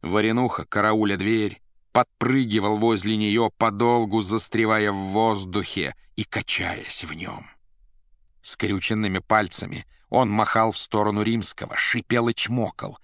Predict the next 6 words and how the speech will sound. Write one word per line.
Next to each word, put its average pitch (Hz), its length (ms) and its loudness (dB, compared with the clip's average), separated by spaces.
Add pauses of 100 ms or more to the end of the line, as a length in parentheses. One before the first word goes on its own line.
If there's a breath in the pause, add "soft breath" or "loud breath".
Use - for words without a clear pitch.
(160)
подмигивал 127 720 4
девице 123 580 0
в 87 60 -2
окне. - 400 -8 (420)
Та - 120 0
заспешила, 101 800 -2